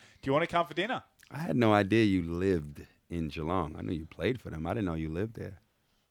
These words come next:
Speaker 1: Where, where, where did you think I would live? In
Speaker 2: I don't know.
Speaker 1: Townsville?
Speaker 2: I thought maybe in Melbourne. Melbourne,
Speaker 1: Oh.
Speaker 2: right, you know, in the suburbs or something.
Speaker 1: All right, I'll give you a pass. I'll
Speaker 2: Thank
Speaker 1: give
Speaker 2: you,
Speaker 1: you a
Speaker 2: sir.
Speaker 1: pass.
Speaker 2: Thank you.
Speaker 1: Uh,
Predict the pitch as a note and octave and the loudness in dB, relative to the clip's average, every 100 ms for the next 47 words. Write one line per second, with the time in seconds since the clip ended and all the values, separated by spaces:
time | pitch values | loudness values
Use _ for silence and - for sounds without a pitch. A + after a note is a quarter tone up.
0 | _ C#3 D3 C#3+ D#3 - D3 D#3+ D#3+ C#3+ | _ -2 -2 -2 -4 -6 -6 -4 -4 -6
1 | D#3+ F3 F3+ D#3 A#2 G#2+ A2+ A3 F4 G4 | -10 -6 -4 -4 -4 -6 -8 -2 0 2
2 | G#4 - - - G#3 A3 A3 G#3 G#3+ A3 | 4 4 4 2 2 2 2 4 4 4
3 | F#3+ A2 F#2 G2+ - C3 D#3 D#3+ D#3 C#3+ | 6 4 4 -6 -10 0 2 4 4 4
4 | C3+ C#3 F3 D#3 A#2 C3+ C3 B2+ A2+ A2 | 4 4 2 2 2 2 4 4 2 -2
5 | - B2+ E3+ G#3 G3 G3 G3 D3 C3+ C3 | 0 6 8 8 8 6 2 -2 -2 0
6 | D3+ E3 D#3+ C#3+ C#3+ - - C#3 - D3 | 2 2 4 4 2 -2 2 4 4 6
7 | D3+ A2+ C3+ A#2 - G4+ E4 B2+ B2 A#2+ | 6 6 4 0 -2 0 2 2 2 0